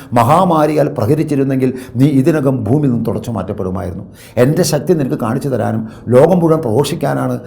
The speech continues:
ഞാൻ നിന്നെ ജീവിക്കാൻ അനുവദിച്ചത്." പ്രൈസ് ദി ലോർഡ്. ഈ വചനം എനിക്ക് പിടിച്ചു, എന്നെ പിടിച്ചൊന്ന് കുലുക്കി. വീണ്ടും രണ്ടാമതൊരു വചനം കൂടെ എനിക്ക് തന്നു കർത്താവ്, സന്ദേശം. എനിക്കിതിൽ പിടിച്ചു നിൽക്കാനുള്ള വചനം തന്ന വചനം ഇതാണ്. ബ-, ഹബൂക്ക് മൂന്ന് പതിനേഴ്. "അത്തിവൃക്ഷം പൂക്കുന്നില്ലെങ്കിലും മുന്തിരിവള്ളി ബലങ്ങളില്ലെങ്കിലും ഒലിമരത്തിൽ കായകൾ ഇല്ലാതായാലും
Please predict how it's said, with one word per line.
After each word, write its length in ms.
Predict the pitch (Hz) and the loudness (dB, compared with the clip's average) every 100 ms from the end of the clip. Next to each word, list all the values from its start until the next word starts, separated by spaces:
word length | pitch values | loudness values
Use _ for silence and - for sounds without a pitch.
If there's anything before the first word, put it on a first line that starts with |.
| - 113 | -8 -2
ഞാൻ 120 | 117 | 0
നിന്നെ 160 | 110 | 0
ജീവിക്കാൻ 400 | 104 107 110 113 | -2 -4 -4 -4
അനുവദിച്ചത്." 460 | 101 92 87 85 92 - - | -4 -4 -8 -10 -14 -16 -10
പ്രൈസ് 220 | - 98 101 | -4 -2 -2
ദി 40 | |
ലോർഡ്. 380 | 80 71 - - - - - | -4 -6 -14 -20 -20 -20 -2
ഈ 100 | 202 | 2
വചനം 260 | 165 170 208 | 2 2 0
എനിക്ക് 220 | 165 - | 0 -2
പിടിച്ചു, 280 | - 104 110 | -4 -2 -2
എന്നെ 140 | 110 | -4
പിടിച്ചൊന്ന് 300 | 107 92 101 | -6 -8 -8
കുലുക്കി. 280 | 101 85 - - - - 147 | -10 -12 -14 -20 -20 -4 2
വീണ്ടും 220 | 208 185 | 4 4
രണ്ടാമതൊരു 320 | 160 175 180 | 4 4 6
വചനം 160 | 151 143 | 4 2
കൂടെ 120 | 139 | 0
എനിക്ക് 180 | 113 113 | 0 -2
തന്നു 120 | 104 | -2
കർത്താവ്, 360 | 98 - 85 - - - | -4 -6 -10 -12 -20 -10
സന്ദേശം. 300 | 120 107 98 - - | -6 -4 -6 -12 -4
എനിക്കിതിൽ 260 | 143 180 | 2 2
പിടിച്ചു 240 | 180 156 175 | 2 -2 -2
നിൽക്കാനുള്ള 300 | 147 151 135 | 0 0 0
വചനം 240 | 123 123 | -2 -2
തന്ന 220 | 107 107 107 | -4 -6 -8
വചനം 220 | 95 101 | -8 -6
ഇതാണ്. 240 | 90 90 - - - | -6 -8 -12 -20 -8
ബ-, 60 | 117 | -4
ഹബൂക്ക് 480 | 120 117 143 170 165 | -2 -2 0 2 2
മൂന്ന് 240 | 120 113 | 2 2
പതിനേഴ്. 360 | 113 87 87 85 - - | 2 -2 -4 -8 -16 -6
"അത്തിവൃക്ഷം 480 | - - 196 185 208 | -2 2 2 2 0
പൂക്കുന്നില്ലെങ്കിലും 840 | 170 160 175 147 117 110 117 - - - | 0 0 2 2 2 2 2 -2 -10 0
മുന്തിരിവള്ളി 340 | 156 185 196 | 2 6 6
ബലങ്ങളില്ലെങ്കിലും 840 | 170 175 160 120 139 123 110 - - - | 4 2 2 2 2 2 0 -4 -10 0
ഒലിമരത്തിൽ 420 | 151 185 190 196 156 | 4 4 4 2 0
കായകൾ 240 | 156 165 | 2 2
ഇല്ലാതായാലും 680 | 131 151 151 117 113 107 113 | 2 0 0 -2 -2 -2 -4